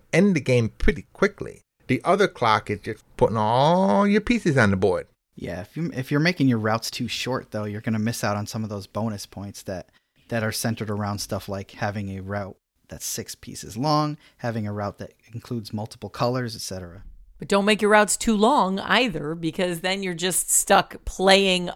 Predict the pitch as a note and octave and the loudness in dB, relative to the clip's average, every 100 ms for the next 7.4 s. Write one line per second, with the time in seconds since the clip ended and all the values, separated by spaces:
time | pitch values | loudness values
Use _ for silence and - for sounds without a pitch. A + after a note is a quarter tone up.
0 | - E3 D#3+ D#3 - F3+ F3+ F#3 F3+ E3+ | 2 2 2 -2 -4 0 2 2 2 2
1 | E3+ D#3+ E3+ G#3 E3 E3 E3 D#3+ E3 D#3+ | 2 2 2 2 4 2 2 0 0 0
2 | D3+ E3+ D#3+ D#3+ - D3+ D#3+ D#3+ D#3 D3 | 2 2 2 -4 -6 -4 -2 -4 -6 -8
3 | D#3 C#3+ C3 C3 - A2 A2+ - - - | -8 -8 -10 -14 -16 -18 -18 -20 -20 -20
4 | - B2 F3+ C3+ A2+ A#2+ C3 C#3 A2 G2+ | -12 -4 -4 0 0 0 -4 -4 -4 -4
5 | G2+ A#2 - G#2+ F#2 F#2 A#2+ C3+ - _ | -8 -8 -10 -10 -8 -4 -4 -6 -12 _
6 | _ _ G#2+ A2 A2 G#2+ - G2+ - - | _ _ -8 -4 -2 -2 -4 -8 -8 -6
7 | A#2 A2 G#2+ | -4 -4 -6